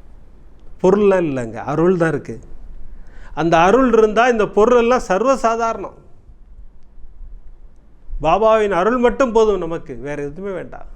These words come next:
நமக்கு தேவையானது அத்தனையும் அருள்வார் பாபா, இல்லைங்களா? அதுதான் பாபா நமக்கு அருள் கொடுக்க காத்து கொண்டிருக்கிறார். பாபாவை நினையுங்கள், பாபா அற்புதங்களை செய்வார்.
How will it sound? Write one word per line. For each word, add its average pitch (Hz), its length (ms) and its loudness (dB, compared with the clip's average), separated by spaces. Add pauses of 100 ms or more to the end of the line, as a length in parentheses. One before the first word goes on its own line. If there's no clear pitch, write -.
(2000)
நமக்கு 147 380 -8
தேவையானது 175 500 0
அத்தனையும் 214 680 2
அருள்வார் 175 440 2
பாபா, 113 300 -8 (920)
இல்லைங்களா? 135 320 -8 (400)
அதுதான் 156 480 -6
பாபா 107 300 -10 (920)
நமக்கு 135 260 -4
அருள் 165 260 -2
கொடுக்க 151 240 -6
காத்து 160 340 -4
கொண்டிருக்கிறார். 131 680 -8 (840)
பாபாவை 147 440 -2
நினையுங்கள், 139 580 -4 (840)
பாபா 135 260 -4
அற்புதங்களை 123 540 -6
செய்வார். 120 500 -10